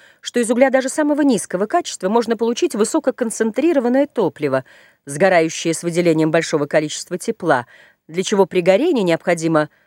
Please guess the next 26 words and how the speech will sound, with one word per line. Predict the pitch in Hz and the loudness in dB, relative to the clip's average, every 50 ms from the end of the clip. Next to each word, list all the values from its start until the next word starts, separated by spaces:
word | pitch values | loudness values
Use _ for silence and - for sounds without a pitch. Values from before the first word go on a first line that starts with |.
| _ _ _ | _ _ _
подавать | - 196 185 202 190 180 151 - - | -6 0 2 2 2 2 0 -2 -4
определённое | 156 180 170 165 190 180 170 147 135 143 147 | -8 -6 -4 -2 0 2 2 2 0 -2 -2
количество | - 185 165 165 151 - - - - 160 | 0 -2 -2 -2 -2 -6 -8 -6 -4 -2
влажного | 160 165 190 247 254 220 165 160 151 147 143 | 0 2 2 2 2 2 0 -4 -2 -2 -2
подкислённого | - - 156 - - 269 - - 214 202 175 151 143 147 151 156 175 | -2 -4 -10 -8 -8 -10 -8 -4 0 0 2 2 2 -2 -2 -2 -2
воздуха | 202 254 339 311 226 180 185 - - 160 151 _ _ _ _ _ _ _ | 0 0 -2 -2 -2 -4 -4 0 0 -2 -2 _ _ _ _ _ _ _
при | - 214 240 240 | -4 0 0 0
достаточно | 220 185 220 220 - - 320 311 - - - 320 | 4 4 2 2 2 -2 -6 -6 -6 -6 -4 -2
высоком | 294 294 - - 269 - - 247 240 | -2 -2 0 0 -2 -2 -2 -4 -2
давлении. | 226 247 247 208 190 160 143 127 127 127 127 127 131 _ _ _ _ _ _ _ _ _ _ _ _ _ _ _ _ _ _ - | 0 0 0 0 0 0 0 0 -2 -4 -4 -6 -8 _ _ _ _ _ _ _ _ _ _ _ _ _ _ _ _ _ _ -10
Ведь | 247 247 226 | -6 0 2
давно | 320 339 339 302 196 | 2 4 4 2 0
уже | 156 139 151 | 0 -2 -2
замечено, | 147 180 175 175 151 131 - - 156 156 | 0 0 0 0 0 -4 -4 -6 -6 -6
что | 151 - - 185 175 175 _ _ _ _ _ _ | -6 -4 -2 -2 -2 -2 _ _ _ _ _ _
при | - 190 | 0 0
особенно | 190 185 - 202 185 175 170 175 | 0 0 0 -2 -2 0 0 0
сильном | 170 - - - 311 302 254 190 156 156 | -2 -2 -2 2 2 2 4 4 2 2
и | 151 | 2
влажном | 143 165 214 202 165 139 127 143 147 156 | 2 4 4 2 2 0 -2 -4 -4 -2
ветре | 156 160 254 339 - - 175 156 139 - - - _ _ | -2 0 0 0 0 0 0 -2 -2 -2 -6 -20 _ _
отвалы | - - 170 - - 180 214 240 202 175 160 | -2 -2 -2 -2 0 2 2 2 2 2 -2
пустой | 147 - 180 - - - - 170 156 | -6 -10 -12 -14 -10 -6 -4 -4 -4
породы | _ - 180 185 240 311 349 262 185 185 | _ -2 -2 0 0 0 0 0 0 0
на | 170 160 156 | 2 0 0
шахтах | - - 160 139 - - - 139 131 - | 0 0 0 0 -2 -4 -14 -18 -18 -18